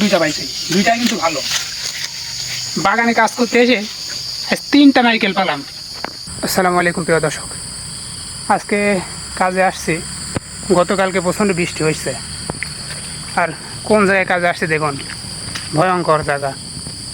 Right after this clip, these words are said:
ঝোর বেঁধে আছে কীভাবে দেখছেন, প্রায়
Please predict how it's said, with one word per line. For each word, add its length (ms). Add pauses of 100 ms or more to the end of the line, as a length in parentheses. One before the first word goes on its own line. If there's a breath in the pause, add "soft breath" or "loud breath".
(600)
ঝোর 360
বেঁধে 240
আছে 180
কীভাবে 320
দেখছেন, 280 (440)
প্রায় 240